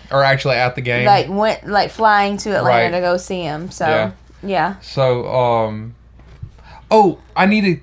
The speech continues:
Speaker 1: talk to Kristen. I have, on my fantasy football, I have two Atlanta Falcon players
Speaker 2: Cool.
Speaker 1: on my fantasy
Speaker 2: We're not
Speaker 1: football.
Speaker 2: talking about that right now.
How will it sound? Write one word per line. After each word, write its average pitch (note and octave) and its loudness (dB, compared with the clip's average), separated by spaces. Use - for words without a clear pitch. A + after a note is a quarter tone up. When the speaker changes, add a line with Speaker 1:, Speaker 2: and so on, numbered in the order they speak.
Speaker 1:
talk E3+ -4
to D#3+ -8
Kristen. D3+ -4
I D#3 2
have, D#3+ 0
on D3+ -2
my D3+ 0
fantasy E3 -2
football, C#3 0
I C3 2
have C3+ -2
two D#3+ -2
Atlanta C#3+ 0
Falcon C#3 -2
players A#2+ -2
Speaker 2:
Cool. - -4
Speaker 1:
on B2 -2
my B2 -2
fantasy C3 -6
Speaker 2:
We're G3+ -2
not G3 0
Speaker 1:
football. - -2
Speaker 2:
talking E3 -8
about D3 -10
that D3 -10
right G2+ -14
now. - -18